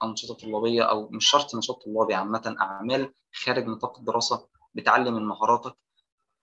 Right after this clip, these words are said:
آه، هل أنت بتطور من نفسك، بتاخد courses معينة؟ لو تفتكر كده في الأول خالص، يعني خليني أطلع كده بال، كنا قايلين ست حاجات ال اتش ار بيدور عليهم في حديث التخرج. هو فاهم إن أنت حديث تخرج،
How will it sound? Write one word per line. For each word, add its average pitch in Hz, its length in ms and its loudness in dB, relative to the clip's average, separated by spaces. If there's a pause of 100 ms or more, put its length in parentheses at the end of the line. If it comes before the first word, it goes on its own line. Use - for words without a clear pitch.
آه، 107 160 4
هل 123 200 2
أنت 131 160 -2
بتطور 120 400 0
من 110 100 0
نفسك، - 340 -4
بتاخد 117 220 -8
courses 113 420 -2
معينة؟ 104 440 -4 (340)
لو 107 100 0
تفتكر 143 420 -2
كده 143 240 2
في 135 120 -6
الأول 139 340 2
خالص، - 520 0 (680)
يعني 104 120 -18
خليني 120 380 -2
أطلع 113 300 2
كده 123 240 -2
بال، 101 460 -10 (1700)
كنا 139 220 2
قايلين 139 320 2
ست 151 300 -2
حاجات 120 440 -2 (440)
ال 120 100 0
اتش 135 180 0
ار 135 160 6
بيدور 131 300 6
عليهم 139 400 0
في 131 80 -10
حديث 123 240 -4
التخرج. 107 400 -2
هو 113 240 0
فاهم 151 180 2
إن 135 80 0
أنت 135 140 -4
حديث 127 260 -8
تخرج، - 340 -2